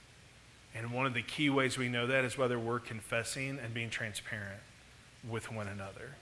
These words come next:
And so wherever you're at this morning, we want you to have an opportunity to respond. If you have never received or placed your faith and trust in who Christ is, but you want to know this love that is above all with no strings attached, then today,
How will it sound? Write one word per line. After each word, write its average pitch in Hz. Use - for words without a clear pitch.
And 107
so 113
wherever 139
you're 151
at 135
this -
morning, 117
we 123
want 139
you 139
to 127
have 123
an 123
opportunity 117
to 113
respond. 107
If -
you 160
have 135
never 139
received 156
or 127
placed 135
your 139
faith 139
and 131
trust 135
in 131
who 123
Christ 120
is, 139
but 123
you 127
want 147
to 139
know 127
this 135
love 123
that 120
is 113
above 120
all 127
with 120
no 120
strings 120
attached, 120
then 110
today, 120